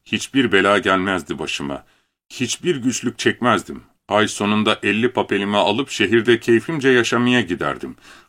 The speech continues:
Hatta canım isterse bütün geceyi bir yosmanın koynunda geçirirdim.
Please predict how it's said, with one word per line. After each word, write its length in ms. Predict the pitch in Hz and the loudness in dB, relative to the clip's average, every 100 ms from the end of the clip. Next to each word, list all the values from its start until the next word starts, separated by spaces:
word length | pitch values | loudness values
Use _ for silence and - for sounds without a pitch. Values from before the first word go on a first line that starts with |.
| _ | _
Hatta 420 | - 87 - 110 98 | -2 0 2 2 4
canım 300 | 104 107 107 | 0 0 -2
isterse 640 | - 117 113 - 104 78 | -2 0 0 2 -2 -2
bütün 360 | 95 - 156 110 | -6 -4 0 0
geceyi 460 | 101 104 107 110 | 0 0 0 0
bir 120 | 104 | -2
yosmanın 540 | 95 104 - 101 104 101 | 0 0 0 0 0 0
koynunda 480 | 95 95 95 95 92 | 0 0 0 0 0
geçirirdim. 640 | 80 - 69 73 65 62 | -2 -4 -6 -8 -8 -12